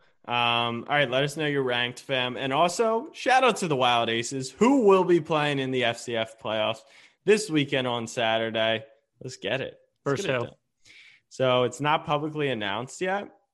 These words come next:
Speaker 1: Um, this is a public-facing podcast. By the time it's announced,
Speaker 2: So why
Speaker 1: which
Speaker 2: don't you tell them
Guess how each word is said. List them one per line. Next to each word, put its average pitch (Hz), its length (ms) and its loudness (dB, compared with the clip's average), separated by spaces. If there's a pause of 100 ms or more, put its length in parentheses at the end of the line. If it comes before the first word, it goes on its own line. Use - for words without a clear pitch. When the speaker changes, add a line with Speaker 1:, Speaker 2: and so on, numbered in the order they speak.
(260)
Speaker 1:
Um, 110 500 -4
this 110 220 -10
is 117 100 -12
a 113 80 -6
public-facing 107 1000 -6
podcast. 107 600 -6
By 120 120 -2
the 110 100 -6
time 156 720 -6
it's 180 180 -8
announced, 190 580 -6
Speaker 2:
So 151 120 2
why 147 100 4
Speaker 1:
which 170 80 0
Speaker 2:
don't 165 80 -4
you 156 80 -4
tell 147 300 0
them 127 380 -2